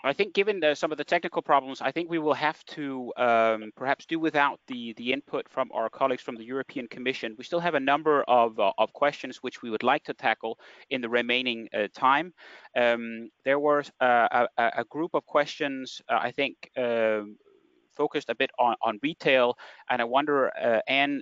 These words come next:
if you might have a go, uh, at a question from, uh, Francisco de, uh, Boya Artes about smart meter rollout, and there may still be a que-, which was number twelve, and I think there was a question number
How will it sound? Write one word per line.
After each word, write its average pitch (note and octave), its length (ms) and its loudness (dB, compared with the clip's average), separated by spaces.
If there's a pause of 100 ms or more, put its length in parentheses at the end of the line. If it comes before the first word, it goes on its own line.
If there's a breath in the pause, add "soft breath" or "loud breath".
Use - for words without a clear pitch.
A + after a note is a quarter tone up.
if B2+ 260 -4
you C#3+ 60 -10
might C#3+ 220 2
have C#3 160 -2
a A#2+ 80 0
go, C3+ 580 0
uh, A2 360 4
at A#2+ 120 0
a A2+ 60 0
question C#3 480 -2
from, A#2 360 2
uh, G#2+ 80 0
Francisco C#3 540 -8
de, A#2 240 -2 (500 soft breath)
uh, G2+ 380 2 (100)
Boya B2 300 4
Artes C#3+ 400 0
about A#2+ 260 0
smart - 320 0
meter C#3+ 200 -8
rollout, C3 480 2
and A#2+ 100 -14
there A#2+ 80 -6
may C#3 220 0
still F3 400 -2
be D3 160 -4
a C3 60 0
que-, - 360 -2
which B2 220 -12
was A#2+ 100 -14
number A2+ 240 -8
twelve, D3+ 480 4 (400 loud breath)
and B2+ 100 -2
I A#2+ 40 2
think C3+ 160 -4
there B2+ 80 0
was B2 200 0
a - 40 -14
question - 400 -4
number A#2 260 -2